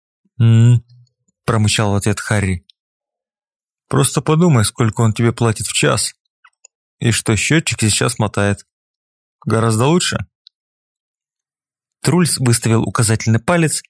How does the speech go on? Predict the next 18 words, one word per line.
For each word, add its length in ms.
и 80
начал 300
бесцельно 540
постукивать 560
по 100
ноутбуку 460
перед 240
собой. 440
Обдумал 440
сказанное. 640
«Немного», 680
проворчал 540
он. 280
Они 380
тщательно 560
прошлись 380
по 100
процедуре. 580